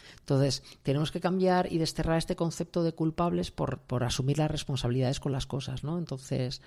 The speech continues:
eh, todos ponemos algo para que algo no funcione, para que algo funcione, ¿no? Entonces, yo creo que es una... Para mí hay un ejercicio de cuestionamiento, de cuestionamiento. ¿Qué no ha funcionado? ¿Qué hemos dejado de hacer?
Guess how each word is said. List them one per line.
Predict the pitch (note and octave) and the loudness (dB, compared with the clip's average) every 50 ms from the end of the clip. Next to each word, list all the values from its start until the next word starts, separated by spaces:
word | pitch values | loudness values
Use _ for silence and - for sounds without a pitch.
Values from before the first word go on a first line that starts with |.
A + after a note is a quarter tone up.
| - - - - - - - - - | -20 -20 -20 -20 -20 -20 -20 -14 -6
eh, | - D#3 C3+ C3+ C3 C3 C3 C3+ | -2 2 4 4 6 4 4 4
todos | - E3+ E3+ F#3+ F#3+ | 4 4 4 4 2
ponemos | - - F#3 E3 D#3+ D3 C3 A#2+ - - D3+ | 4 4 4 4 4 2 2 0 2 4 4
algo | D3 D#3+ D3 - C3 A#2+ A#2 - | 4 4 2 0 -2 -2 -2 -2
para | - C3 B2+ C3 C3 | -2 0 0 0 0
que | C3+ | -2
algo | C3 C3 C3+ C3+ | -2 0 0 -2
no | C3+ | -4
funcione, | C3+ - C#3+ B2+ - D3+ E3+ F#3+ G3+ | -4 -4 -4 -4 -2 -2 0 0 -2
para | G3 - B2+ B2+ A#2+ - | 0 -2 -2 -2 -2 -2
que | - B2 B2 B2 B2 A#2+ | -2 0 2 2 2 4
algo | A2+ C3 B2 B2 | 4 4 4 4
funcione, | A#2 - A#2+ A2 - - B2+ B2 A#2 A2+ A2+ A2+ | 4 2 0 0 2 4 4 4 4 4 4 2
¿no? | A#2 C3 | 2 2
Entonces, | C#3+ - C#3 C#3 C#3 - - | 0 2 2 0 0 0 0
yo | - C#3 | 0 2
creo | C#3 D3+ D3+ | 2 2 2
que | D#3 D#3 | 2 2
es | - | 2
una... | E3 D#3+ D#3+ D#3+ D#3+ - - - - - - - - _ - - - - - - _ - - - - - _ | 4 4 4 2 2 -2 -6 -12 -18 -18 -20 -20 -20 _ -20 -20 -20 -20 -20 -20 _ -20 -20 -20 -20 -6 _
Para | - D#3 C#3 C3+ | 2 2 4 4
mí | C#3+ D#3 E3 E3+ | 4 6 6 8
hay | F3 F3 F3 | 8 8 6
un | F3 F3 E3+ | 6 6 6
ejercicio | D3+ - - D3+ - - F#3 E3+ - - F#3 F#3 G3 F#3+ | 6 6 4 2 2 2 0 0 2 4 6 6 6 6
de | E3 E3 E3+ F#3 G3 - | 6 4 4 4 2 0
cuestionamiento, | - D#3 C3+ - - C#3+ A#2 A#2 A#2+ B2 B2 B2 B2 B2+ B2+ | 0 -2 0 2 4 4 6 6 6 6 6 4 2 0 -2
de | A#2+ B2 - | -2 -2 -4
cuestionamiento. | - A2+ - - B2 A#2+ A2+ A#2+ A#2 A#2 A#2 C3+ - | -6 -6 -2 2 2 4 4 4 2 2 0 -2 -2
¿Qué | - D3+ | 0 0
no | D#3+ E3 | 0 0
ha | - | 0
funcionado? | - D#3+ C3+ - - C3+ C#3 C#3+ C#3+ C#3+ C#3+ - | 0 -2 -2 0 0 2 2 4 4 4 2 2
¿Qué | - D3+ | 0 -2
hemos | D#3 D#3 D3 | -2 -2 -4
dejado | D3 C3 - C#3+ C3+ B2+ | -4 -4 0 0 2 2
de | B2+ | 2
hacer? | B2 A#2+ - - C3 B2+ B2+ B2+ C3 - | 2 0 0 0 2 2 2 2 2 0